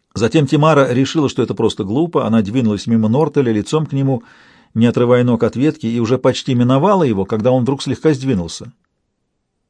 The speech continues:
Девушка вцепилась когтистыми пальцами ног в кору и зашипела от испуга. Нортель тут же поймал ее за руку. Хватка его оказалась крепкой, и Тимару притиснула к нему ближе, чем ей хотелось бы.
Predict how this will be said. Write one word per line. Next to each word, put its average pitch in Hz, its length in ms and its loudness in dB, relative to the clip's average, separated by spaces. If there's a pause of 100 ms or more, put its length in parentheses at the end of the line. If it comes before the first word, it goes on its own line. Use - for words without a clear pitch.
(340)
Девушка 143 440 0
вцепилась 143 600 -2
когтистыми 113 500 -2
пальцами 117 460 0
ног 113 200 2
в - 80 -20
кору 135 340 0
и - 140 -6
зашипела 110 480 -2
от 90 100 -6
испуга. 98 400 -6 (880)
Нортель 147 440 2
тут 208 300 0
же 175 120 2
поймал 143 380 2
ее 147 100 0
за 120 160 2
руку. 90 260 -10 (360)
Хватка 127 440 -2
его 117 160 2
оказалась 113 380 0
крепкой, 131 580 -2 (640)
и 135 140 -2
Тимару 151 520 4
притиснула 139 680 0
к 117 80 -10
нему 131 180 2
ближе, 117 360 -2
чем 110 160 0
ей 110 120 -2
хотелось 98 440 -6
бы. 85 140 -20